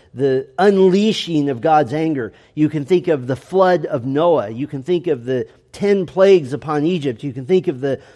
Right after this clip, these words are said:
serpents killing unfaithful Israelites. The Bible is replete with examples of God unleashing his righteous anger. But what is it that God will say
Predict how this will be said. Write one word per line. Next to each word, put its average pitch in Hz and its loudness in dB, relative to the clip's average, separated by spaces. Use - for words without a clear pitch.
serpents 190 -2
killing 196 4
unfaithful 180 0
Israelites. 170 2
The 147 0
Bible 226 2
is 196 2
replete 180 -4
with 160 -6
examples 135 -4
of 110 -8
God 160 2
unleashing 165 0
his 127 -6
righteous 127 -6
anger. 131 -6
But 139 0
what 147 2
is 233 -2
it 139 -8
that 131 -8
God 190 2
will 214 0
say 127 0